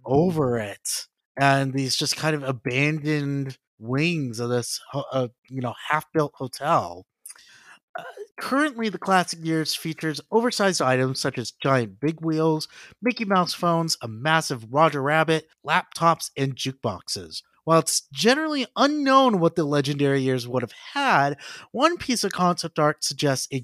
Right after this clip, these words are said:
Speaker 2: garden featuring a massive Monopoly board. <laughs> Uh, <laughs> okay. Uh,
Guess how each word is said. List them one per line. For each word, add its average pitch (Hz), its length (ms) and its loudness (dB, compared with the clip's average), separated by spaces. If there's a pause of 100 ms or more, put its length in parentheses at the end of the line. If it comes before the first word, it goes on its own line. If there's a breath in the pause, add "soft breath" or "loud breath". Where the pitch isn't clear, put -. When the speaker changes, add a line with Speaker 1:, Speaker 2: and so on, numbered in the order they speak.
Speaker 2:
garden 156 460 4
featuring 143 580 -4
a 127 100 -4
massive 143 760 -2
Monopoly 117 640 -4
board. - 540 -20 (920 loud breath)
<laughs> - 280 -4 (500 loud breath)
Uh, 160 200 4
<laughs> - 1700 -12
okay. 156 460 -4 (380 loud breath)
Uh, 170 240 6